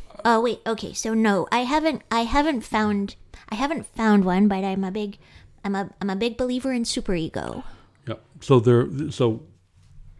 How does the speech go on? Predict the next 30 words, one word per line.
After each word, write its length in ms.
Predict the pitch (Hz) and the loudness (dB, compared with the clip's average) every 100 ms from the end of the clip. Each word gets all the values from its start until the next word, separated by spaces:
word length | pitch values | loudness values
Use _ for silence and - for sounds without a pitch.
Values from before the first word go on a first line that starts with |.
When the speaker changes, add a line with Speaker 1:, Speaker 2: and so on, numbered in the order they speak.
| - - - - - - - 170 131 | -20 -20 -12 -12 -12 -16 -20 -12 -4
Speaker 2:
do 80 | 127 | 0
you 80 | |
think 200 | 120 127 | 0 -2
that's 180 | 123 - | -2 -2
a 40 | 120 | -4
formula 520 | - 120 107 110 107 | 0 0 2 2 2
we 140 | 110 | -2
could 160 | 104 107 | -4 -4
do? 300 | 110 117 139 - _ _ _ _ - - _ _ _ | 0 0 -2 -12 _ _ _ _ -20 -20 _ _ _
Speaker 1:
The 180 | 226 - | -12 -8
improv 420 | 214 226 269 294 302 | -8 -8 -8 -8 -10
one? 380 | 311 330 330 311 | -10 -10 -10 -10
Speaker 2:
Yeah. 180 | 117 - - _ _ _ _ _ _ _ - | -10 -12 -16 _ _ _ _ _ _ _ -14
Speaker 1:
I 160 | 208 233 | -8 -6
don't 260 | 254 262 | -4 -4
know. 260 | 247 254 202 | -4 -4 -4
I 120 | 185 | -8
think 300 | 202 254 240 | -8 -6 -4
we 140 | 247 214 | -2 -2
definitely 680 | 208 226 240 226 - 226 | -4 -2 0 -2 -2 -2
need 220 | 220 220 208 | 0 0 0
a 80 | |
lot 200 | 202 214 | -2 -2
more 160 | 220 214 | -2 -4
people 380 | - 214 196 190 | -6 -8 -6 -6
with 160 | 185 | -6
a 80 | 185 | -6
lot 220 | 185 190 | -6 -4
more 180 | 190 185 | -4 -4
talent. 600 | 175 196 175 - - 208 | -6 -8 -8 -8 -12 -16